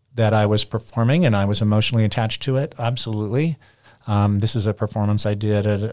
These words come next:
a, a couple of different places, um, and, uh, kind of back in the day when I was kind of taking things around a little bit more. And so watching her do it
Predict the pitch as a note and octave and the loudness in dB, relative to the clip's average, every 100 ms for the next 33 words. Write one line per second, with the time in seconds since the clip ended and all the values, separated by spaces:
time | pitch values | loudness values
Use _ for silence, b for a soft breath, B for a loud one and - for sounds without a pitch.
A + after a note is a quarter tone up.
0 | - C3 A2 - A#2 A#2+ A2+ G#2+ A2+ G#2 | -10 -6 -6 -4 -2 -2 -2 -2 -2 -4
1 | G#2 G#2+ A2 G#2 - E3 E3+ - B B | -4 -4 -2 -2 -2 -4 -6 -8 B B
2 | B B - G#2 G#2 G#2 G#2 G#2+ - _ | B B -6 0 2 2 2 0 -4 _
3 | - A#2 A2+ A2 G#2+ B2 _ _ - A2+ | 0 2 4 4 2 0 _ _ -4 -2
4 | G#2+ - G#2+ G2 G#2 A2+ A2 G#2 G#2 A#2+ | -2 -2 -2 0 -2 0 0 2 0 0
5 | B2+ B2+ G#2+ G#2 G#2 - - - _ - | 0 0 0 -2 -4 -8 -14 -20 _ -6
6 | A#2 G#2+ A2+ _ _ _ - A2 G#2+ A2+ | -2 -2 -4 _ _ _ -6 -2 -2 0
7 | G#2+ G#2+ G2+ G#2 A#2 A#2 A#2 A2+ B2 B2+ | 0 2 0 0 0 -2 -2 -2 0 0
8 | E3 _ B B B B B B B B | -4 _ B B B B B B B B
9 | - C3 B2+ B2 A#2+ A#2+ - - - B2 | -2 2 2 2 2 -2 -6 -6 -2 -2
10 | C3+ E3+ - G#3 F3 E3 C#3+ C#3+ C#3+ C3+ | -2 -4 -4 -4 -4 -6 -6 -4 -2 -4
11 | B2+ | -6